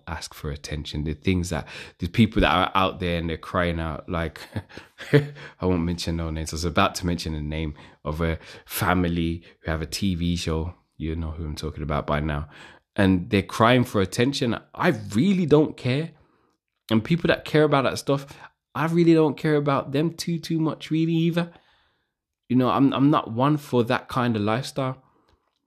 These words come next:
You know what I mean? They, that's like, okay, it's like some people will watch, like, just trashy T V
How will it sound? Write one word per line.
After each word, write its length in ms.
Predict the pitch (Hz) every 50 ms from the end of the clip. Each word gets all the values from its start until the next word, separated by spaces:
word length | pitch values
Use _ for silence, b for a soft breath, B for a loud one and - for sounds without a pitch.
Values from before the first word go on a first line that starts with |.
| _ _ _ _ _ _
You 80 | - 123
know 60 | 135
what 60 | 135
I 40 | 131
mean? 220 | 139 139 131 117
They, 160 | 107 117 113
that's 380 | 95 110 - 120 104 - - -
like, 320 | 117 110 110 - - - _ _ _ _ _ _ _ _ _ -
okay, 360 | 107 104 - - 113 92 85 78
it's 320 | 64 65 92 92 - -
like 320 | 104 98 92 90 87 - - _ _ _ _ _ _ _ _ _ _ _ _ b b b b b b b b b _ _ _ _ _ - - -
some 240 | - - 127 120
people 300 | 117 - 123 - - 113
will 160 | 104 101 98 95
watch, 460 | 95 92 - - - - - - - - _ _ _ _ _ _ _ _ _ _ _ _ _ _ _ _ _ _ _ _ _ _ _ _ _ -
like, 340 | 87 87 85 - - -
just 280 | - - 104 98 - -
trashy 380 | - - 110 101 - - - 87
T 300 | - - - 98 92 90
V 340 | 85 95 98 120 147 b